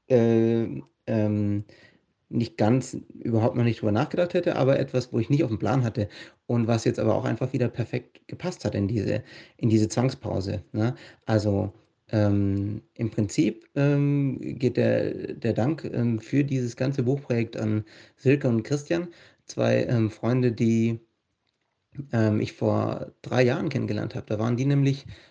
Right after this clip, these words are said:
ähm, zufälligerweise mit, mit mir als Guide auf einem, auf einem kleinen Expeditionsschiff um Spitzbergen herum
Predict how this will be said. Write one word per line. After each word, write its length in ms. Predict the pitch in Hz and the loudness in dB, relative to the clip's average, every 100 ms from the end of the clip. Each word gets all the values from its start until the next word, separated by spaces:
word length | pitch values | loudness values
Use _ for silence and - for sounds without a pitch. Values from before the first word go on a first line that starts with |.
| _ - | _ -2
ähm, 440 | 120 117 117 110 - | 2 4 2 0 -4
zufälligerweise 880 | - - 127 113 110 127 127 131 - _ - | -4 0 2 2 2 2 2 0 -2 _ -4
mit, 400 | 123 - - 131 | -4 -6 -10 -4
mit 220 | 123 - | -2 2
mir 280 | 120 175 131 | 2 2 2
als 200 | 120 - | -2 -2
Guide 300 | - 76 - | 0 0 -2
auf 180 | 107 | -2
einem, 520 | - 110 107 107 110 - | -2 0 0 -2 -4 -6
auf 160 | - | -4
einem 180 | 107 107 | -2 -2
kleinen 220 | 117 131 | 0 2
Expeditionsschiff 800 | 131 - 113 107 143 180 - 175 | 0 -2 -4 -2 0 0 -2 -2
um 120 | 135 | -2
Spitzbergen 520 | 131 - 120 120 131 139 | -2 -4 -6 -2 2 4
herum 380 | 135 151 170 | 4 4 0